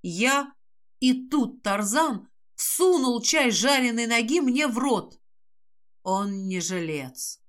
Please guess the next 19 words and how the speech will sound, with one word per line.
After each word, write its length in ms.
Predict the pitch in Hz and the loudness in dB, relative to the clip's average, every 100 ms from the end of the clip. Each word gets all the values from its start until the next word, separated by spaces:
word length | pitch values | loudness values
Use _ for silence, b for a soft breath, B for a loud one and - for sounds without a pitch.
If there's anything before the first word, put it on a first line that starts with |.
| _ _ - | _ _ -4
Труп. 560 | 226 214 175 - - - _ - - - - - - | -2 0 -2 -4 -14 -20 _ -20 -20 -20 -20 -20 -8
Нет, 400 | 196 196 139 - - - - | -4 -2 -4 -8 -20 -20 -8
я 200 | 190 233 | -2 0
лучше 300 | 233 240 240 | 0 0 0
его 160 | 226 233 | 0 0
с 80 | |
собой 460 | - 254 254 240 196 | 0 0 0 0 0
возьму 360 | 202 208 208 196 | 0 -2 -2 -4
в 80 | |
свой 320 | - 190 196 185 | -6 -4 -4 -2
мир, 260 | 254 285 262 - - - | -2 -2 -6 -18 -20 -4
обрею, 760 | 220 185 214 277 285 190 143 - - | -2 0 2 2 2 0 -6 -12 -12
депилирую, 1000 | 180 254 254 226 277 330 247 170 147 - _ | -2 -2 0 0 2 2 0 -2 -6 -10 _
а 100 | 240 | -2
потом 340 | 247 233 277 247 | 0 0 0 0
кормить 480 | 254 254 285 330 202 | 0 2 2 0 0
буду 240 | 220 214 | -2 -2
исключительно 680 | 214 254 247 349 349 294 262 | 0 0 2 2 0 0 -2
травой. 580 | 254 233 190 175 151 | 0 0 0 -2 -4